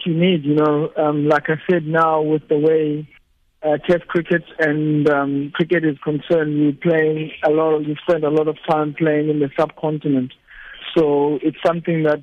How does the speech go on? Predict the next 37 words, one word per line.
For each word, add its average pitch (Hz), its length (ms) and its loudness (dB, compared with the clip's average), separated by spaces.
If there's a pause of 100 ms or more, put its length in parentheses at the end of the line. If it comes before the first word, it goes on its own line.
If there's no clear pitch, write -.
we, 147 560 2 (440)
we 156 240 2
need 160 180 0
to - 80 -2
look 160 320 2
at 160 100 2 (140)
going 151 240 0 (100)
forward, 151 400 0 (160)
is 151 240 2 (600)
do 156 100 2
we 147 220 2
come 165 200 0
here 156 300 2
and 143 280 -2
bring, 151 340 0 (100)
get - 140 2
a, 147 200 -4
a - 20 -2
consultant 156 720 -2
batting 156 320 -2
coach 160 300 0 (200)
in 160 140 -6
terms 151 220 -2
of 147 80 -10 (100)
spin, 170 340 -2 (360)
specializing 160 600 -2
in 147 220 -6
spin? 165 300 -4 (480)
Those 185 180 2
are 180 60 0
the 165 100 -2
questions 180 480 -4
we're 160 140 0
asking 156 420 -4
ourselves. 143 480 -2
What 165 240 -2
else 170 180 -2